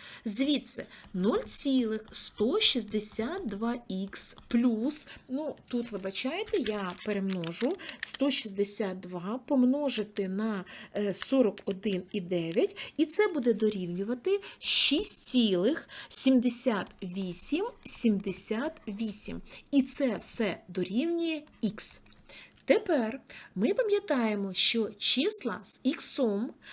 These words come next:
ми маємо перенести в ліву частину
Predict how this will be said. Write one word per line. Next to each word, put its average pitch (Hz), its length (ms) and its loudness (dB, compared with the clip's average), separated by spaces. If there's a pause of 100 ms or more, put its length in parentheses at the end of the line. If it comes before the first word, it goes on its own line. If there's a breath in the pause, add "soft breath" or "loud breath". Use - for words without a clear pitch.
(120 loud breath)
ми 254 280 4
маємо 202 500 -2
перенести 415 680 0
в 240 300 0 (180)
ліву 269 560 -2
частину 220 680 -2